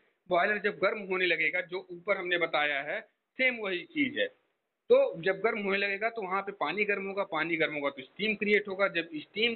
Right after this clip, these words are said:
उत्पन्न होगा तो जाकर के turbine पे लड़ेगा, turbine हमारी घूमेगी, यांत्रिकी ऊर्जा वहाँ से उपजेगी। उस यांत्रिकी ऊर्जा को हम विद्युत जनित यानी generator में भेजेंगे, Generator में भेजने के बाद हमें electricity मिलना शुरू, मिल जाएगी।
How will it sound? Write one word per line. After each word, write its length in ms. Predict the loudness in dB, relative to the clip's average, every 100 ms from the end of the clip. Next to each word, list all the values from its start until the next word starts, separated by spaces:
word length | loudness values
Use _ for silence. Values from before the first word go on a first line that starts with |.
| -4
उत्पन्न 340 | -2 0 2
होगा 220 | 2 2
तो 140 | 0 0
जाकर 220 | -2 0
के 140 | -2
turbine 400 | -2 -2 0 -2
पे 140 | -2 -2
लड़ेगा, 320 | 0 2 -2
turbine 420 | -2 -2 0 -2
हमारी 260 | -2 -2 -2
घूमेगी, 560 | -4 -4 0 0 0 -2
यांत्रिकी 540 | -2 -2 -6 -4 -2 0
ऊर्जा 200 | 2 0
वहाँ 200 | 2 -2
से 120 | -2
उपजेगी। 540 | -6 -6 2 2 2 -6 -10 _ -2
उस 180 | -2 0
यांत्रिकी 440 | 0 0 -2 -4 -2
ऊर्जा 300 | 0 2 0
को 140 | 0
हम 200 | -6 -6 _ _ _ _
विद्युत 340 | -4 0 -2 0
जनित 380 | 2 2 0 0
यानी 220 | 0 0 -4
generator 380 | -2 0 0 0
में 140 | 0
भेजेंगे, 400 | 0 0 0 0
Generator 400 | -2 -2 -4 -4
में 100 | -8
भेजने 320 | -6 -6 -4
के 140 | -4 -2
बाद 300 | 0 0 -4 _ _ -8
हमें 200 | -2 0
electricity 600 | 2 0 0 -4 -8 -6
मिलना 380 | -4 -2 -2 -4 -10 _ _
शुरू, 260 | -4 -2 0
मिल 240 | 0 0
जाएगी। 440 | 2 0 -2 -10